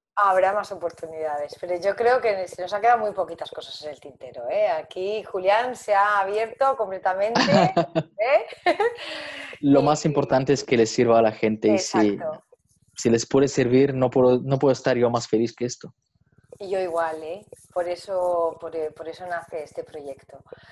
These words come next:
Speaker 1: para ayudar a la gente y, y, y ya te digo que básicamente es eso. Para, y no quiero que,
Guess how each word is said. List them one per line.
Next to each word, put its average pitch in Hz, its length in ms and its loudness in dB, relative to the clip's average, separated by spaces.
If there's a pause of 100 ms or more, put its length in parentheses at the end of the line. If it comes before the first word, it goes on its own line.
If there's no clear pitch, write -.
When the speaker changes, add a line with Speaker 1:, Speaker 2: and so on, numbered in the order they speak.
(180)
Speaker 1:
para 175 160 0
ayudar 170 300 2
a 180 100 6
la 175 100 2
gente 240 800 -2
y, 151 840 -16 (720)
y, 151 380 -16 (140)
y 151 60 -18
ya 156 100 -12
te 160 100 -12
digo 160 180 -4
que 156 60 -6
básicamente 160 720 -10
es - 180 -16
eso. - 280 -20 (220)
Para, 170 260 -2
y 175 40 -8
no 180 200 -6
quiero 180 280 -4
que, 160 500 -2